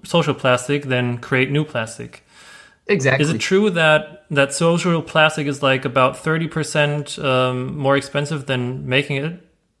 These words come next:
Speaker 2: Well, it, it really depends. The hard thing with plastic is the new plastic's always based on oil prices. So, you know, oil's been up, down, crazy.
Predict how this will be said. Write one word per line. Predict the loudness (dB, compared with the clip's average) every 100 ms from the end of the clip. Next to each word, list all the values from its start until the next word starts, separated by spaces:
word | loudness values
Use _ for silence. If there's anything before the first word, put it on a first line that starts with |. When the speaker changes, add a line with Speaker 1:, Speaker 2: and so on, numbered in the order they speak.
| _ _ _ _
Speaker 2:
Well, | -2
it, | 0
it | 2 4
really | 4 2
depends. | 0 0 2
The | 2
hard | 2 0
thing | -2
with | -2
plastic | 0 0 0 -2 -8 -6
is | -6 -6 -4
the | -2
new | -2 -2
plastic's | -2 0 0 -2 -6 0
always | 0 0
based | 0 -2 -2
on | -2
oil | 0 2 2
prices. | 2 2 0 -2 -6 -4
So, | -2
you | 0 0
know, | -4 0
oil's | 2 4 2 0
been | -4 -4 -4 -4
up, | -6 -6 -6
down, | -4 -2 -2
crazy. | 0 0 0 -2 -8